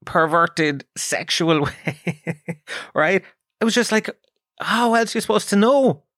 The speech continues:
How can you tell? You can't ask her. She's not gonna tell you. So I had to take a sniff. And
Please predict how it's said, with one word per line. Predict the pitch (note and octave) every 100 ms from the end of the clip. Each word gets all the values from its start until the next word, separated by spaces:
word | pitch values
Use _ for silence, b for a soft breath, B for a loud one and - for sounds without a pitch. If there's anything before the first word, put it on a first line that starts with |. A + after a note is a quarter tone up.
| _ -
How | A#3+
can | A#3 A3+
you | G#3+
tell? | - B3+ B3
You | C#3
can't | G#3
ask | E3 A3 -
her. | C3+
She's | C3+
not | F3 F3
gonna | C3
tell | A#2 F#3 F#3+
you. | B2
So | C#3+ D#3
I |
had | F#3 F3+
to | F3+
take | E3 C#3
a |
sniff. | - G3 G#3 B3+ - _ _ _ _ _ _ _ _ _ _ _
And | D3 D#3 E3